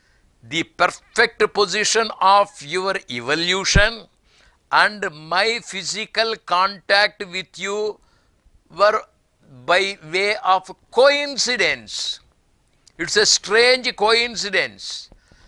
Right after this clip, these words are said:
The fruit is ripe. It was hanging from the tree's branch. A crow came, it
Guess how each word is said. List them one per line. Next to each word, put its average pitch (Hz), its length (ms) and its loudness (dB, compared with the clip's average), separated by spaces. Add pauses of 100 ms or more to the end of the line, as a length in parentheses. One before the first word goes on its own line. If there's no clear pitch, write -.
(240)
The 143 100 2
fruit 226 600 -4
is 226 240 -2
ripe. 175 680 0 (1200)
It - 220 -6
was 185 180 0
hanging 214 800 2
from 190 340 -2
the 180 160 0 (160)
tree's 202 640 -4 (260)
branch. 190 760 0 (720)
A 175 160 0 (180)
crow 220 500 2
came, 185 720 0 (800)
it 180 180 -8